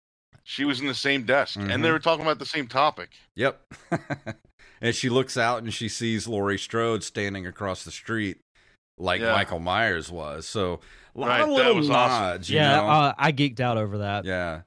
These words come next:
Speaker 1: Same.
Speaker 2: Yeah, there was a lot of little nods like that, uh, to,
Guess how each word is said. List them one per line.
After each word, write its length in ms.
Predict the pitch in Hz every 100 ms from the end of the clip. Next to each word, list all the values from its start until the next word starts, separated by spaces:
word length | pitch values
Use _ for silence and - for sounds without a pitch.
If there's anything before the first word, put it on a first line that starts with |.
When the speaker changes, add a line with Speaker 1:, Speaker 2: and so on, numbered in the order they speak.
| _ _ _ -
Speaker 1:
Same. 360 | 131 131 120 98 _ _ _ _ _ _ _ _
Speaker 2:
Yeah, 160 | 101
there 100 | 98
was 120 | 104 101
a 40 |
lot 380 | 107 113 127 170
of 80 | 156
little 220 | 151 135
nods 520 | 120 101 104 95 76
like 220 | 90 85
that, 320 | - 85 78 - -
uh, 260 | 98 85
to, 160 | 82 -